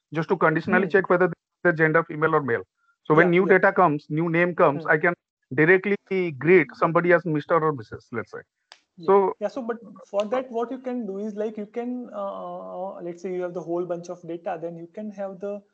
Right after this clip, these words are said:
Speaker 2: uh, frequency values for each of the names, and then, uh, you can correlate the, those kind of derived features with the other columns.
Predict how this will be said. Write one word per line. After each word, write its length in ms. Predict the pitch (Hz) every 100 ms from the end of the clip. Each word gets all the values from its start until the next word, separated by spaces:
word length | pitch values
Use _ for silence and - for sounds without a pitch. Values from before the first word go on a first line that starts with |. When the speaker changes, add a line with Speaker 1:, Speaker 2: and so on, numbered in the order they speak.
| _ _
Speaker 2:
uh, 180 | 170 160
frequency 800 | - 196 - 208 208 - 208 196
values 540 | 165 156 170 180 156 -
for 240 | 170 170
each 240 | 185 165
of 120 | 180 160
the 60 |
names, 460 | 170 160 147 139 - _ _ -
and 180 | 175 175
then, 300 | 202 247 247 _ _ 180
uh, 360 | 165 175 175
you 180 | 170 175
can 360 | 185 214 214 208 -
correlate 600 | 196 214 208 165 143 _ _ _
the, 280 | 156 175 165
those 240 | 175 185
kind 180 | 196 185
of 200 | 196 156
derived 480 | 160 165 202 226 208
features 600 | - 180 160 170 - - _ _ 147
with 180 | 151
the 180 | 202 262 - _ _ _
other 240 | 175 190 175
columns. 640 | 151 135 123 - -